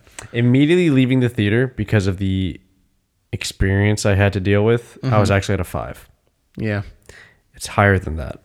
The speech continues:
Speaker 2: Yeah.
Speaker 1: Looking back on it now and trying to take away the ruining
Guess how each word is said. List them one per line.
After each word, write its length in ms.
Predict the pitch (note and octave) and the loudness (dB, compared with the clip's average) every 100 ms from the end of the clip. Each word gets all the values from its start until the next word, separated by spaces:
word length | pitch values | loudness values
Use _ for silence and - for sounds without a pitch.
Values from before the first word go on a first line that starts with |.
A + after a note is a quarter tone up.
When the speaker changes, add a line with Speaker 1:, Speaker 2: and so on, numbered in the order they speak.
| _ | _
Speaker 2:
Yeah. 260 | A#2 F#2 C#2 - - _ _ _ _ _ _ _ _ _ _ - | -4 -2 -4 -10 -20 _ _ _ _ _ _ _ _ _ _ -6
Speaker 1:
Looking 300 | B2 C#3+ D3 | -4 -2 0
back 220 | D3+ D3+ | -2 0
on 120 | D#3 | -2
it 80 | D#3 | -2
now 480 | B2 A2+ G#2+ G#2+ G#2+ | 0 0 2 0 -2
and 180 | G#2+ G#2 | -4 -6
trying 680 | - A2 G#2+ A2+ B2 B2 A#2+ | -4 0 2 2 2 0 -2
to 100 | A2+ | 0
take 260 | A#2 G#2 | -2 0
away 680 | G#2+ G2+ G2+ G2+ G2 F#2+ F#2+ | 0 0 2 2 0 -2 -4
the 340 | F2+ F#2+ F#2+ | -6 -4 -4
ruining 920 | F2+ F#2+ G#2+ G#2+ G#2 G#2 G2 G2 F#2+ | -4 -4 -2 0 0 0 0 -2 -2